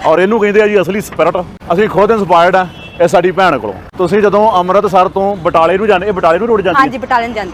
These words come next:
Speaker 1: ਅੰਮ੍ਰਿਤਸਰ ਨੂੰ ਜਦੋਂ ਤੁਸੀਂ ਅੰਮ੍ਰਿਤਸਰ ਤੋਂ ਬਟਾਲੇ ਨੂੰ ਜਾਓਗੇ ਤੇ ਰਸਤੇ 'ਚ ਵੇਰਕਾ ਪਿੰਡ ਆ ਜੀ। ਵੇਰਕਾ ਪਿੰਡ ਦੇ ਵਿੱਚ ਸਾਹਮਣੇ ਹੈਗਾ ਜੀ ਦੀਪ ਡੈਂਟਲ ਹਸਪੀਟਲ। ਔਰ ਆਹ ਤੁਸੀਂ ਲਾਈਟ ਦੇਖ ਸਕਦੇ ਆ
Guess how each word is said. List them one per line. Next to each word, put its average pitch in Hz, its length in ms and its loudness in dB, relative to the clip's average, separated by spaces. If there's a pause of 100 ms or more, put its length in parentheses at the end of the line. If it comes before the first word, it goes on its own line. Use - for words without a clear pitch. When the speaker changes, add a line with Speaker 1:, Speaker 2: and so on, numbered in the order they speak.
Speaker 1:
ਅੰਮ੍ਰਿਤਸਰ 202 380 4
ਨੂੰ 226 100 -2
ਜਦੋਂ 220 160 2
ਤੁਸੀਂ 220 220 -2
ਅੰਮ੍ਰਿਤਸਰ 202 340 2
ਤੋਂ 240 120 -2
ਬਟਾਲੇ 180 300 2
ਨੂੰ 226 120 -4
ਜਾਓਗੇ 202 360 2
ਤੇ 233 100 2
ਰਸਤੇ 202 280 0
'ਚ 220 80 0 (100)
ਵੇਰਕਾ 185 440 2
ਪਿੰਡ 190 240 0
ਆ 151 120 2
ਜੀ। 104 100 -8 (460)
ਵੇਰਕਾ 196 440 4
ਪਿੰਡ 214 220 0
ਦੇ 226 160 4
ਵਿੱਚ 208 220 0
ਸਾਹਮਣੇ 220 480 0
ਹੈਗਾ 214 260 4
ਜੀ 226 100 -2
ਦੀਪ 175 360 -6
ਡੈਂਟਲ 170 300 0
ਹਸਪੀਟਲ। 190 560 0 (280)
ਔਰ 160 160 2
ਆਹ 196 100 2
ਤੁਸੀਂ 208 200 -2
ਲਾਈਟ 170 300 0
ਦੇਖ 185 200 0
ਸਕਦੇ 180 300 0
ਆ 202 80 -4